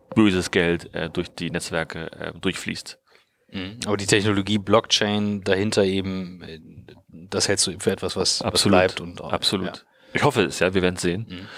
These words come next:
Speaker 1: Ihr kennt ja den Gartner Hype Cycle,
Speaker 2: Mhm.
Speaker 1: ja. Ähm, ich hoffe, es wird Bestand halten, ja, oder haben.
Speaker 2: Ja. Ähm,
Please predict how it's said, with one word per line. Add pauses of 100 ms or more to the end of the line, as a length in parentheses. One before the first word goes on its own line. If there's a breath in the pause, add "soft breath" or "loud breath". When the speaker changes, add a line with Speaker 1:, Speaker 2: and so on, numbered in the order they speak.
(100)
Speaker 1:
Ihr
kennt
ja
den
Gartner
Hype
Cycle, (160)
Speaker 2:
Mhm.
Speaker 1:
ja. (420 loud breath)
Ähm, (160)
ich
hoffe,
es
wird
Bestand
halten,
ja,
oder
haben. (760)
Speaker 2:
Ja. (880 loud breath)
Ähm,